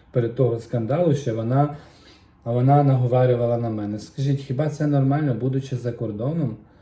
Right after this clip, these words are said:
Будучи за кордоном і так одне одного вижирати? А зараз мені, коротше, <clears throat> той поляк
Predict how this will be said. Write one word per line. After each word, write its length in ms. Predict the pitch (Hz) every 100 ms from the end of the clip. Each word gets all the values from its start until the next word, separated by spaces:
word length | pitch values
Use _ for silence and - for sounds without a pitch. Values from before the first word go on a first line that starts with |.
| - - - -
Будучи 380 | 131 139 139 123
за 140 | 120
кордоном 540 | - 113 110 139 135 113
і 40 |
так 260 | - 135 123
одне 200 | 110 120
одного 420 | 127 123 117 113
вижирати? 680 | 113 110 110 120 143 117 - - - - -
А 120 | 143
зараз 420 | 143 151 151 -
мені, 260 | 131 135 143
коротше, 600 | 135 120 123 - 127 131 - - 190 147
<clears throat> 400 | 120 113 - -
той 340 | 127 123 135 - - _ _ _ _ _ - - - - -
поляк 460 | 139 123 117 -